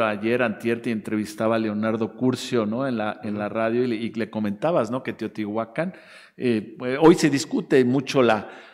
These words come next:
es, siempre es complicado la, la población que, que tuvo en su máximo esplendor, pero tú decías cien, ciento veinte, por ahí andaba, ciento veinte mil habitantes, eran grandísimas ciudades,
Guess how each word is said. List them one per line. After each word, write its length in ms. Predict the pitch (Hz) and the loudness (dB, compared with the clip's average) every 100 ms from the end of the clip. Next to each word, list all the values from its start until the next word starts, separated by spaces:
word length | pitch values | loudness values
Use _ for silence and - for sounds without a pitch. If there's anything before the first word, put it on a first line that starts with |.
| _ | _
es, 360 | 123 160 156 - | 2 4 2 2
siempre 260 | 156 160 | 0 2
es 80 | 156 | 2
complicado 720 | - 127 123 123 151 160 151 | 0 -2 -2 -2 0 0 0
la, 300 | 123 107 101 - - - | 0 -2 -4 -14 -20 -4
la 200 | 120 - | -2 0
población 580 | 120 120 113 - 135 135 | 0 2 0 -2 -2 -2
que, 260 | 131 123 | -4 -4
que 120 | - 113 | -4 -6
tuvo 260 | - 127 | -4 -4
en 80 | 127 | -4
su 140 | 131 | -4
máximo 400 | 113 113 - 127 | -4 -4 -6 -6
esplendor, 420 | 113 - 117 120 190 | -6 -6 -4 -2 0
pero 140 | 139 | 0
tú 100 | 135 | 0
decías 300 | 127 - 127 | -2 0 -4
cien, 400 | - 139 160 180 | -2 0 2 0
ciento 400 | 160 151 131 123 | -2 -4 -2 -4
veinte, 320 | 131 151 151 | -4 -4 -8
por 240 | - 117 110 | -6 -2 0
ahí 200 | 120 127 | 0 -2
andaba, 380 | 123 123 135 | 0 2 2
ciento 320 | 127 131 113 123 | 2 0 0 2
veinte 320 | 113 101 104 | 2 0 0
mil 180 | 110 123 | 2 4
habitantes, 560 | 113 101 110 107 123 123 | 2 0 -6 -6 -2 0
eran 320 | 117 113 110 | 2 2 2
grandísimas 720 | 113 104 101 113 110 127 117 | 2 4 2 0 -2 -4 -4
ciudades, 640 | - 107 107 107 151 - | -4 -4 -4 -6 -8 -12